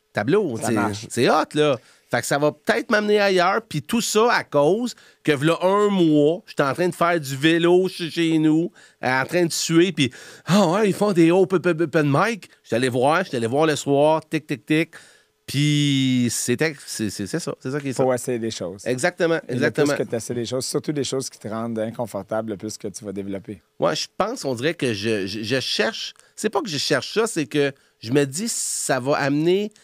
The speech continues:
Speaker 1: à, à, à quelque chose. Moi, des fois, quand tu fais toujours la même affaire, tout, toujours, on dirait que c'est, tu shakes tes affaires,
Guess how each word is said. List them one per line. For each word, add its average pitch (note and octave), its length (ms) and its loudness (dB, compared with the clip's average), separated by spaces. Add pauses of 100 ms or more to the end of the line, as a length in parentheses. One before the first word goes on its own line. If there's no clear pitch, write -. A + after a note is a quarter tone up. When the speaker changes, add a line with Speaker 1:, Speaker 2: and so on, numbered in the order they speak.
(220)
Speaker 1:
à, A2+ 60 -4 (220)
à, B2+ 180 -2 (220)
à A#2+ 120 -2
quelque - 260 -6
chose. C#3 300 0
Moi, G3+ 120 -2
des D#3+ 200 2
fois, G3+ 380 0 (440)
quand G#3 140 0
tu - 100 -10
fais C#3 160 0
toujours F3 480 2
la C3+ 160 2
même D3+ 340 2
affaire, D3 560 0
tout, - 80 -16
toujours, C#3+ 380 -2
on D#3 80 0
dirait C#3 180 -2
que F#3+ 60 -8
c'est, C3+ 160 -2
tu - 160 -14
shakes F#3 300 0
tes D3+ 160 -2
affaires, C3+ 420 0